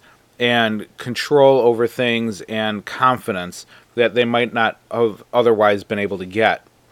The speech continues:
And I actually have a whole other episode planned talking about why your kid needs a YouTube channel. But speaking of new technology, we can also see a pattern repeating,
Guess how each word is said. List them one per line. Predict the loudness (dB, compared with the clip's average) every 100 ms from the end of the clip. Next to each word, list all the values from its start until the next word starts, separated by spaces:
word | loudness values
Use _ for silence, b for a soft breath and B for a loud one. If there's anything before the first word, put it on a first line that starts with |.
| _
And | 2 6
I | 4
actually | 4 4
have | 4 4
a | 2
whole | 4 2 4
other | 4 4 4
episode | 0 -2 0 0 0
planned | -8 -4 -4 -6 -12 b b b
talking | 2 2 4 -2
about | 2 2 4
why | 4 4
your | 4 0
kid | -2 0 0 0
needs | -6 -6
a |
YouTube | -6 -6 -4 -8 -8
channel. | -10 -12 -14 -16 -20 _ _
But | 4 4 0 _ B B B _
speaking | -12 -2 -2 0 -4 2
of | 6 6 6 2 _
new | -8 -4 -4
technology, | -6 -6 0 2 2 0 -4 -14 -18 -20 _
we | -8
can | -4 -2
also | 2 0 0
see | -4 -2 -2 -2
a | -4 -6
pattern | -2 0 0 -4
repeating, | -8 -4 0 0 0 -6 -18